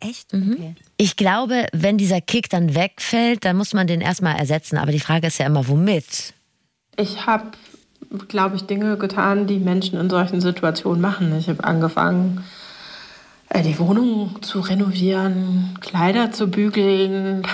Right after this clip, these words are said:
Speaker 3: <laughs> aufzuräumen. Was ich nicht gemacht habe, und ich glaube, das, ähm, würde ich beim nächsten Mal anders machen, ich bin jetzt nicht in ein Sportprogramm verfallen.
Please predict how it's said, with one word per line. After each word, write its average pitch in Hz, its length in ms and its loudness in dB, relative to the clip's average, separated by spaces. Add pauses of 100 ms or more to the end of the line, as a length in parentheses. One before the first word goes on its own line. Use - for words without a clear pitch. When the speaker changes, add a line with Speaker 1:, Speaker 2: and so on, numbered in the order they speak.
(220)
Speaker 3:
<laughs> 226 100 4 (540)
aufzuräumen. 170 1120 -2 (640)
Was 202 160 2
ich 202 80 2
nicht 254 260 0
gemacht 156 360 -6
habe, 170 260 0
und 208 140 0
ich - 80 -6
glaube, 175 280 2
das, 170 300 -6 (500)
ähm, 175 320 0
würde 175 140 -2
ich - 100 -8
beim 185 160 0
nächsten 165 260 0
Mal 160 140 2
anders 175 360 2
machen, 170 460 0
ich - 220 -6 (240)
bin 185 140 2
jetzt 165 220 -2
nicht 175 160 0
in 175 100 0
ein 170 40 2
Sportprogramm 156 680 -2
verfallen. 156 600 -2